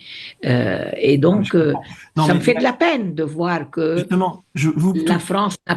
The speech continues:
Speaker 1: plus le statut qu'elle avait.
Speaker 2: Est-ce que vous pensez que le, le, le conflit est en train ou va s'exporter en France ? Parce que on, il y a une exer-, une exacerbation des, des, des, des
Speaker 1: Non,
Speaker 2: passions.
Speaker 1: pas du tout. Je refuse complètement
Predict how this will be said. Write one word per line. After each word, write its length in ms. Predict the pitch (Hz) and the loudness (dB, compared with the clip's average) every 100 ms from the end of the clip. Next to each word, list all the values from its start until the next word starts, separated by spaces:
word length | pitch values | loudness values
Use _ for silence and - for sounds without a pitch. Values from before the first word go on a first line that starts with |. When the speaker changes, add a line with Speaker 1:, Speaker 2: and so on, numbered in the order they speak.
| - | 0
Speaker 1:
plus 100 | 196 | 0
le 140 | 185 | 2
statut 460 | 170 - 170 - 170 | 0 -2 -2 -2 -4
qu'elle 180 | 156 147 | -2 -2
avait. 360 | 139 139 131 131 | -2 -2 -4 0
Speaker 2:
Est-ce 200 | 180 202 | 0 2
que 80 | 220 | 4
vous 140 | 214 | 2
pensez 420 | 208 190 - 220 | 2 0 0 -2
que 80 | 220 | 0
le, 260 | 160 143 139 | 2 2 2
le, 240 | 139 151 143 | 2 2 0
le 180 | 147 | 0
conflit 640 | 151 156 147 - 185 208 139 | -2 -4 -6 -4 0 2 2
est 100 | 147 | 2
en 120 | 151 | 2
train 460 | 147 - 170 185 202 - - | -2 -2 0 0 -2 -8 -8
ou 100 | - 143 | -2 0
va 220 | 151 190 | 2 2
s'exporter 760 | 196 175 - - 151 - 170 | 2 0 0 -2 -4 0 0
en 100 | 147 | 0
France ? 420 | 143 - 156 151 - | -2 -4 -2 -2 -2
Parce 200 | 131 123 | -4 0
que 100 | 135 | 0
on, 240 | 123 139 | 2 2
il 80 | 135 | 2
y 60 | |
a 80 | 139 | 2
une 120 | 147 | 4
exer-, 520 | 156 147 147 147 - - | 2 2 0 -2 -4 -2
une 180 | 143 | 0
exacerbation 960 | 147 147 147 147 147 143 139 - 170 160 | 0 0 -2 0 0 0 0 0 -2 0
des, 220 | 143 127 127 - - | 0 -2 -6 -20 -12
des, 260 | - 127 123 | -2 0 0
des, 280 | 117 127 123 | 2 2 4
des 140 | 117 | 4
Speaker 1:
Non, 100 | 123 | 4
Speaker 2:
passions. 240 | 226 - 269 | 2 2 2
Speaker 1:
pas 40 | |
du 220 | 202 226 | 0 -2
tout. 160 | - 190 - - - | 0 -2 -2 -10 -8
Je 160 | 175 269 | 0 2
refuse 560 | 269 254 - 320 254 | 2 0 2 2 0
complètement 1000 | - 262 254 220 190 185 185 180 170 175 | 0 -2 0 -2 -4 -2 0 0 0 -4